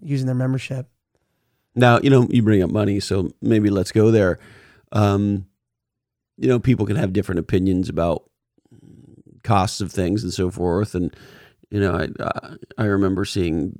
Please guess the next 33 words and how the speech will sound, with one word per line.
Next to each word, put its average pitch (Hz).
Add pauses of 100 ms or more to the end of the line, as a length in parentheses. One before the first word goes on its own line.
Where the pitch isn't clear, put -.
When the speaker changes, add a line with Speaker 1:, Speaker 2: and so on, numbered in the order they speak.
Speaker 2:
twenty-four 104
hour 92
fitness, -
uh, 78
specials 95
at, 76
at 76
Costco 95
for 76 (840)
I, - (540)
would 127
it, 131 (200)
the 120
number's 226
in 131
my 107
head, 104
uh, 98 (240)
would 131
it -
be 320
twenty-five 127
or 113
thirty-five 123
bucks 120
a 107
month? 101
Or 98
it 113
was 113
some 170
Speaker 1:
Oh, -
yeah, -